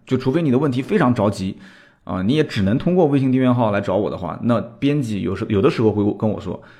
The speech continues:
就是我们刀妹，她说：“哎，刀哥，有人问个什么问题？”然后我会告诉她怎么回答。所以呢，通过微博啊，或者通过像芬达、微博提问这种形式，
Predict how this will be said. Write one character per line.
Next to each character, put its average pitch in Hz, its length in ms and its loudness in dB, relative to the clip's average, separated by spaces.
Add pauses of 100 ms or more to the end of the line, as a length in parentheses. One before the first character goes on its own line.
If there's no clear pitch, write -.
(120)
就 - 80 -6
是 101 80 0
我 95 60 0
们 101 140 -2
刀 123 160 4
妹， 123 400 0
她 113 100 -4
说 120 160 -4
：“哎， 120 40 0
刀 131 120 -2
哥， 131 460 0 (100)
有 98 140 -2
人 104 100 0
问 127 100 2
个 110 80 2
什 98 80 -4
么 104 80 0
问 120 140 0
题？” - 180 -12 (380)
然 - 80 -10
后 - 80 -8
我 - 20 -12
会 90 80 -4
告 98 160 -4
诉 85 120 -6
她 90 100 -4
怎 87 100 -8
么 80 80 -8
回 82 140 -8
答。 62 180 -10 (480)
所 135 120 0
以 135 60 2
呢， 127 220 4 (280)
通 175 120 2
过 170 120 4
微 160 100 6
博 120 420 0 (160)
啊， 92 100 -12
或 117 120 -4
者 107 80 2
通 120 180 0
过 123 140 4
像 110 160 -2
芬 131 160 -2
达、 110 300 0
微 123 120 2
博 110 120 0
提 117 160 -2
问 131 120 0
这 113 80 -2
种 95 120 -4
形 90 180 -8
式， 90 240 -8